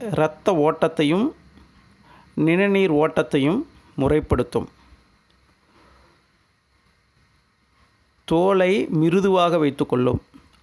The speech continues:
வறட்சித்தன்மையை போக்கும், தோலினுடைய வறட்சித்தன்மையை போக்கும். அதாவது நிறைய பேருக்கு வந்து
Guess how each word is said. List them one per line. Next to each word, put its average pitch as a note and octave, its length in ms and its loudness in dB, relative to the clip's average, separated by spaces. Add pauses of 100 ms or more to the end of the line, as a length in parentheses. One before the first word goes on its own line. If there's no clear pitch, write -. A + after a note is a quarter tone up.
(100)
வறட்சித்தன்மையை D3 880 0
போக்கும், B2 320 -2 (160)
தோலினுடைய D#3 540 2 (200)
வறட்சித்தன்மையை C#3+ 840 0
போக்கும். B2+ 300 -6 (3500)
அதாவது G#3 340 0 (220)
நிறைய F3+ 240 2 (100)
பேருக்கு F3+ 360 0
வந்து E3 160 0